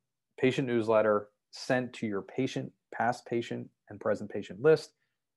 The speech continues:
would be considered hot. Um, hot, know, like, and trust you.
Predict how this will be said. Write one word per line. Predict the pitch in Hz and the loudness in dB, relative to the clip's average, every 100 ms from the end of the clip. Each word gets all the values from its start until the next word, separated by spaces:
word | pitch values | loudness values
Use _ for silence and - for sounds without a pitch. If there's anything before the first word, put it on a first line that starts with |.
| - | -10
would | 98 | -4
be | 101 | -2
considered | 98 107 - 101 95 | -2 -6 -4 0 0
hot. | 90 - 85 - _ _ _ _ _ | -2 -4 -4 -8 _ _ _ _ _
Um, | 104 101 92 92 _ _ | -2 0 -2 -8 _ _
hot, | - 113 92 - _ _ _ _ | 4 4 4 0 _ _ _ _
know, | 107 127 | 2 6
like, | 139 139 | 6 4
and | 131 | 2
trust | 135 127 - | 4 4 4
you. | 127 127 | 2 2